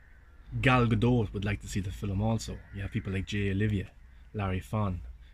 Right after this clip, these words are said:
Junk-, Junkie X L. People who have all worked with Zack or worked on the film have nothing but good things to say about Zack.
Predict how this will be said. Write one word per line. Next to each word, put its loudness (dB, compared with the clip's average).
Junk-, -2
Junkie 0
X -4
L. 0
People 0
who 4
have 2
all 2
worked 0
with -4
Zack 2
or 0
worked 0
on 2
the -2
film 0
have -2
nothing 2
but 0
good -4
things -2
to -6
say 0
about -2
Zack. -6